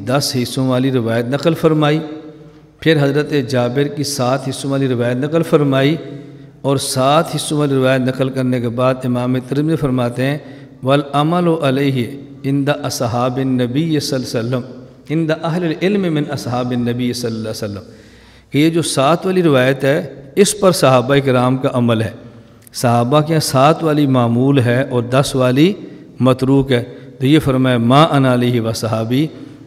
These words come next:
कि हदीस मेरी होगी और माना फिर मेरे सहाबी से बयान किया जाएगा। इसलिए हम अहलु सुन्नत भी हैं और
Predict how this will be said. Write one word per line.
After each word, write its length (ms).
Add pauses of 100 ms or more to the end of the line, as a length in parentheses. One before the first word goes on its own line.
(120)
कि 80
हदीस 460
मेरी 320
होगी 500 (420)
और 160
माना 360
फिर 200
मेरे 340 (480)
सहाबी 480
से 120
बयान 300 (340)
किया 220
जाएगा। 360 (560)
इसलिए 320
हम 180
अहलु 280
सुन्नत 340
भी 200
हैं 140
और 580